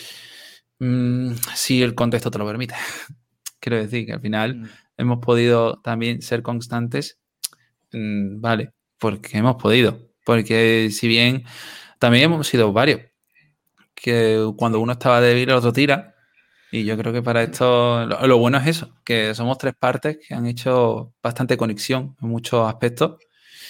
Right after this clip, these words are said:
Speaker 1: que ya nos conocemos de hace mil, Juanjo y yo de hace <laughs> más, y no lo
Speaker 2: Hace
Speaker 1: recordamos.
Speaker 2: tiempo.
Speaker 1: Hoy estaba, hoy estaba con, con mi padre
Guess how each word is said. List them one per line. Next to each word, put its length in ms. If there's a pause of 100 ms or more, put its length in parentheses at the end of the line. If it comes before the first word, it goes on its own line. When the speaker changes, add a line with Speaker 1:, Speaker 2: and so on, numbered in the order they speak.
(140)
Speaker 1:
que 120
ya 100
nos 80
conocemos 480
de 60
hace 260
mil, 320 (380)
Juanjo 340
y 60
yo 140
de 100
hace 320 (240)
<laughs> 240
más, 460 (440)
y 100
no 140
lo 80
Speaker 2:
Hace 80
Speaker 1:
recordamos. 460
Speaker 2:
tiempo. 100
Speaker 1:
Hoy 100
estaba, 520 (320)
hoy 100
estaba 240
con, 540
con 180
mi 100
padre 480